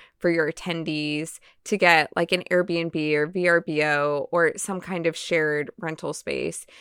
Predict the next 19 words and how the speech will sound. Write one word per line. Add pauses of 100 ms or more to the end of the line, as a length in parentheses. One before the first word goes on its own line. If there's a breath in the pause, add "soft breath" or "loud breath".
(180 loud breath)
that
you
do (240)
choose
to
do
that (380 soft breath)
and
you
build
it
into
your
design.
Because (100)
I
will
tell
you,